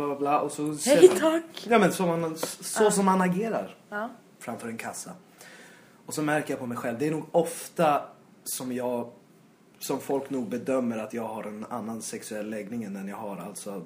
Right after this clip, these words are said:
Speaker 1: att jag är homosexuell. För jag får en sån ljus röst när jag ska försöka hålla en trevlig ton mot någon. Du vet, så här:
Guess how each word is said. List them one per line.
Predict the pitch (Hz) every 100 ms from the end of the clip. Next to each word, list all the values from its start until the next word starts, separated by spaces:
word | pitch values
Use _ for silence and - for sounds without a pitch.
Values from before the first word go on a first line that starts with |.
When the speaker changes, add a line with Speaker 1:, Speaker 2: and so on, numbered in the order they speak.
| 87
Speaker 1:
att | 90 104
jag | 92 92
är |
homosexuell. | 113 98 - 104 - 113
För | 131 107
jag | 104
får | - 123
en | 120
sån | 123 127
ljus | 127 160 151 -
röst | 151 160 - - - - - 294 -
när | 151
jag | 135
ska | - 135
försöka | - 143 131 143
hålla | 139 139
en |
trevlig | 135 160 147 135 139
ton | 180 165 131
mot | 123
någon. | 120 113
Du |
vet, | 127 120 117
så | 127
här: | 120 113